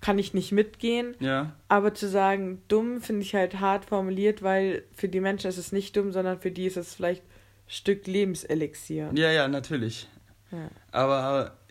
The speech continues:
Speaker 2: keine Ahnung, als ich das Video gesehen hab
Speaker 1: Und ich hab noch was. Und alles, was Menschen gut tut, ähm, ist nicht dumm. Okay, als du das Video gesehen hast?
Speaker 2: Ja, schwierige Aussage. Schwierige Aussage. Also das, nee, das stimmt einfach nicht.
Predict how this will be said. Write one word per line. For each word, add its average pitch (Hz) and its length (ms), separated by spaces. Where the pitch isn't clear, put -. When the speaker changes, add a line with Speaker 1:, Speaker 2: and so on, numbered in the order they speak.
Speaker 2:
keine 147 180
Ahnung, 139 220
als 135 160
ich 127 60
das 127 180
Video 139 240
gesehen 143 400
hab 151 220
Speaker 1:
Und 214 200
ich - 80
hab 269 100
noch 254 140
was. 262 180
Und 208 160
alles, 254 320
was 220 160
Menschen 214 400
gut 247 240
tut, 277 400
ähm, 208 360
ist - 180
nicht 190 280
dumm. 160 240
Okay, 202 280
als 190 160
du 196 40
das 196 220
Video 196 260
gesehen 190 340
hast? - 120
Speaker 2:
Ja, 160 360
schwierige 156 640
Aussage. 120 640
Schwierige 127 560
Aussage. 110 640
Also 117 240
das, 120 300
nee, 101 220
das - 160
stimmt 135 280
einfach 101 340
nicht. 107 300